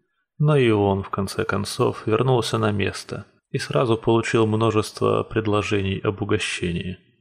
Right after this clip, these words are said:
Рик тоже вернулся за свой стол, чтобы не спеша допить оставшуюся в седьмом барбосе сахелу.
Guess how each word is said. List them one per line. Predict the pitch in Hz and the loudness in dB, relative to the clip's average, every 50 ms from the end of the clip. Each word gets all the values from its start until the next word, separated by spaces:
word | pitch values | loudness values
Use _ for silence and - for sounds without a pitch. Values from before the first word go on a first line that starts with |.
| _ _ _ _ _ _ _ _ | _ _ _ _ _ _ _ _
Рик | 127 131 143 147 151 - - | -2 0 2 2 0 0 0
тоже | - 156 147 120 123 123 | 2 2 4 4 6 6
вернулся | 113 113 110 107 107 104 104 95 - - 107 | 6 4 4 2 0 0 0 -2 -2 -2 -2
за | 101 98 | -2 -2
свой | 95 - - 107 104 98 | -2 0 2 2 2 2
стол, | - - - - - 101 98 95 92 92 - - | 0 -6 -4 -2 0 0 0 0 -2 -4 -8 -10
чтобы | - - - 117 110 110 | -4 -2 -2 0 0 0
не | 107 110 | 0 0
спеша | 107 - - - 113 - - - 139 135 127 | -2 -2 -2 -2 -2 0 0 0 2 0 2
допить | 107 104 98 - - 123 117 - | 0 -2 -4 -2 -4 -4 -2 -2
оставшуюся | 113 110 - - - 156 135 - - - 120 113 - - 123 | -2 -2 -2 0 0 0 0 0 0 -2 -2 -2 -2 -2 -2
в | - | -2
седьмом | - - 117 104 104 110 117 117 110 107 | 0 -2 -2 -2 0 0 2 2 0 0
барбосе | 101 110 107 110 107 104 104 101 - - - - 113 | 0 0 0 0 0 0 0 0 0 0 -4 -6 -6
сахелу. | - - 113 - - - - 101 95 90 92 92 - | -4 -4 -4 -4 -4 -4 -2 0 0 0 -2 -4 -6